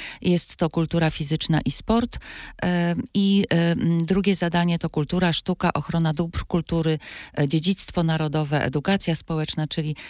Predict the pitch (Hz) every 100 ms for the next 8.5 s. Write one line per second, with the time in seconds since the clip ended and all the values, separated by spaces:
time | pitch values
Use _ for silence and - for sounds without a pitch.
0 | - 165 156 151 165 151 147 147 147 156
1 | 143 143 - 143 151 151 143 143 - 165
2 | 180 156 - 156 147 139 147 151 196 190
3 | 165 147 147 143 139 170 - 156 139 -
4 | - - - - 165 160 185 190 185 190
5 | 190 190 190 180 185 170 - - 180 170
6 | 160 - 165 151 - 175 165 170 - 180
7 | 160 - 147 - 156 151 147 156 156 156
8 | 151 147 165 160 160